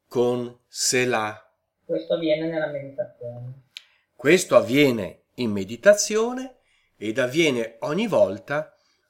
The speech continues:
Speaker 1: che noi ci allineiamo con Selaum, il corpo di Cristo, e lo invochiamo a scendere. Quindi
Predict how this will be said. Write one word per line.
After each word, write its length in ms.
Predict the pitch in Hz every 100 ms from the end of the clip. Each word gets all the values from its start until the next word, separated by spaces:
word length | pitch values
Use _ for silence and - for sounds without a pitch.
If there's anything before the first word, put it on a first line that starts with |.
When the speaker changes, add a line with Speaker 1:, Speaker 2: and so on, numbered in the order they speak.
| -
Speaker 1:
che 160 | 107
noi 320 | 123 165 135 -
ci 180 | -
allineiamo 1040 | 110 107 117 123 135 156 139 107 98 87 _ _ _ _
con 580 | - 151 135 107 92 87 _ _ _
Selaum, 800 | - - 127 135 160 147 202 240 - _ -
il 180 | 92
corpo 320 | - 113 - 123
di 120 | 190
Cristo, 640 | 101 82 - 135 170 - _ _ _ _
e 480 | 143 170 208 - _ -
lo 220 | 120 135
invochiamo 800 | 139 135 196 - 80 76 80 _ _ _ _ _
a 80 | 123
scendere. 600 | - - 69 - - _ _ _ _ _
Quindi 680 | 180 185 127 101 101 107